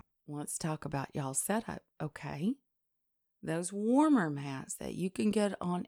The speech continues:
Amazon for, like, twelve dollars. Well, those things are gonna last forever. So that's your number one thing you gotta have. They have to be underneath your seedlings. This is a no-brainer.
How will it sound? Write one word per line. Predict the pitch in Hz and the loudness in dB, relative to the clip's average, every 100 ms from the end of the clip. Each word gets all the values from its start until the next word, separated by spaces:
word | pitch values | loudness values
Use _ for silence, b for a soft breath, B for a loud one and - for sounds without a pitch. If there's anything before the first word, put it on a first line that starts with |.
| - | -2
Amazon | 196 202 190 175 143 135 139 151 | 0 0 0 -2 -4 -6 -8 -12
for, | - 165 | -10 -12
like, | 151 147 139 131 - - _ _ _ _ | -10 -10 -10 -12 -16 -20 _ _ _ _
twelve | - 185 180 | -4 -2 0
dollars. | 170 151 120 98 - - - _ _ _ _ _ _ _ | 0 0 -2 -6 -12 -18 -20 _ _ _ _ _ _ _
Well, | - 165 | -2 4
those | 240 240 | 6 6
things | 202 190 180 | 4 4 2
are | 160 | 2
gonna | 156 151 | 2 2
last | 151 147 - | 2 -2 -4
forever. | 131 131 120 - 135 143 _ - | -4 -2 -4 -10 -14 -16 _ -12
So | - | -2
that's | 160 175 - | 0 0 0
your | 165 | 0
number | 165 160 143 | 0 0 0
one | 151 147 - | 0 0 -2
thing | - 156 160 | -6 -6 -6
you | 156 | -6
gotta | 139 - | -8 -8
have. | - - - _ _ _ _ _ _ - | -10 -12 -16 _ _ _ _ _ _ -4
They | 160 | -4
have | 151 180 190 - | 0 2 2 0
to | 165 | -4
be | 170 - | -4 0
underneath | 175 175 170 170 | 0 2 2 -2
your | - 160 | -4 -4
seedlings. | - 165 165 160 165 160 156 - | -2 0 0 0 -2 -2 -6 -6
This | 156 151 | -6 -4
is | 147 147 | -6 -6
a | 147 135 135 | -6 -6 -6
no-brainer. | 139 139 156 190 170 156 156 156 151 156 | -6 -2 0 2 2 2 2 0 -2 -6